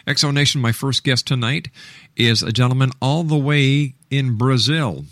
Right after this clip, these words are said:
His name is Fabio Araujo. Uh, we're gonna be talking about prophecies, and about twenty years ago, Fabio had a premonition. There was kind of a voice, strong though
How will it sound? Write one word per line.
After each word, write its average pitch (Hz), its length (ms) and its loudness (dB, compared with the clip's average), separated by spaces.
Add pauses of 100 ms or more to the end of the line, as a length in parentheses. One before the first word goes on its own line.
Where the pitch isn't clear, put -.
His 107 220 -4
name 117 200 -2
is 95 140 -4
Fabio 120 540 -2
Araujo. 131 600 0 (400)
Uh, 107 220 -2
we're 180 80 -6
gonna 262 160 -6
be 214 80 -2
talking 208 320 -4
about 139 240 -2
prophecies, 110 880 -4
and 110 160 -2
about 104 320 -4
twenty 139 280 -4
years 127 360 -2
ago, 95 280 -6
Fabio 113 560 -4
had 110 180 -4
a 101 40 -8
premonition. 113 680 -8 (760)
There 160 100 -4
was 180 220 -4
kind 240 340 -8
of 180 100 -8
a 131 80 -2
voice, 107 680 -4
strong 175 840 -4
though 87 420 -6